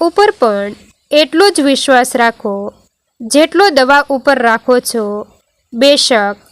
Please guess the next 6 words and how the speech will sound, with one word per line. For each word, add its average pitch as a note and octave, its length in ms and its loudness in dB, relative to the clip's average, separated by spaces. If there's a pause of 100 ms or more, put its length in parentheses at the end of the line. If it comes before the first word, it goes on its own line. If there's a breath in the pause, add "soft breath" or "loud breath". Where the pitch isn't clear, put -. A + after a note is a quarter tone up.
(400)
થોડા E4 260 4
કડવા A#3+ 420 0
હશે, C4+ 580 -2 (340)
પણ G#3 380 -2 (540)
તમારા D#4+ 400 4
જ F#4 100 -4